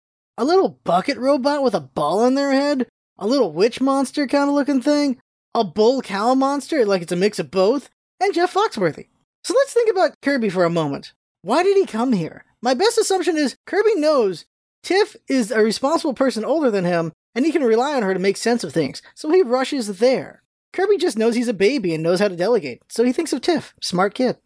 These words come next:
So Kirby finds Meta and his knights with Tiff and Tough, and he runs through the crowd of monsters to get to them. Which, you know, probably isn't the smartest idea, since they beat him up as he's walking over there, and they throw him into the crew.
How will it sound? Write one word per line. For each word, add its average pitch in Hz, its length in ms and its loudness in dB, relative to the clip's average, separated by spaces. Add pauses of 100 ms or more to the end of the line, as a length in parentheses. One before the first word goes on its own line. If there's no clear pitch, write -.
(220)
So 285 140 -6
Kirby 381 180 2
finds 302 300 0
Meta 214 220 2
and 202 140 0
his 175 140 -4
knights 175 460 0
with 226 100 0
Tiff 349 220 0
and 240 120 -2
Tough, 269 240 0
and 233 140 -2
he 262 80 2
runs 302 260 0
through 320 100 0
the - 40 -2
crowd 262 220 2
of 214 40 -4
monsters 240 360 -2
to 175 40 -8
get 285 180 0
to 214 100 0
them. 135 240 -4 (280)
Which, 453 220 2
you 440 80 2
know, 269 280 2
probably 427 420 2
isn't 359 180 2
the 262 80 0
smartest 165 640 -2
idea, 262 480 0 (180)
since 285 200 -2
they 240 160 2
beat 269 240 0
him 262 140 2
up 285 140 -2
as 190 120 -4
he's 190 120 -4
walking 214 380 0
over 240 260 2
there, 175 240 0 (240)
and 240 140 0
they 262 80 4
throw 285 340 0
him 214 120 -2
into 196 160 -6
the 180 80 -2
crew. 214 400 2